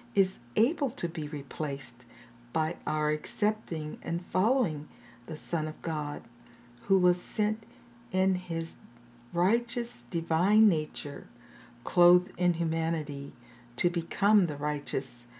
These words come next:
Son of Man. The calling for us in Christ Jesus is to desire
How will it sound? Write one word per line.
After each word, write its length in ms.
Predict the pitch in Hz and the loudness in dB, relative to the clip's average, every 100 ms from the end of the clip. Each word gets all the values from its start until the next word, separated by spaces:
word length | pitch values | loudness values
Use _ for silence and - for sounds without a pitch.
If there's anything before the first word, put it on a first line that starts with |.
| - - | -20 -20
Son 460 | - - 160 151 - | -18 -6 -4 -4 -6
of 240 | 156 160 | -10 -8
Man. 480 | 147 143 139 147 147 - - - - - - - - - - - | -6 -6 -6 -8 -10 -16 -20 -20 -20 -20 -20 -20 -20 -20 -20 -4
The 80 | 202 | -4
calling 560 | 196 - 214 226 233 220 | -2 0 2 2 2 2
for 280 | - - | 0 -6
us 220 | 165 170 - - | -4 -6 -8 -12
in 180 | 160 160 | -6 -6
Christ 440 | 160 151 147 - | -6 -6 -6 -10
Jesus 540 | - 156 147 147 - - - - - - - | -8 -8 -6 -10 -10 -18 -20 -20 -20 -6 2
is 180 | 180 | 2
to 220 | - - 175 | 2 0 0
desire 920 | 175 170 165 - 180 226 240 202 | 0 -8 -4 0 0 0 0 -2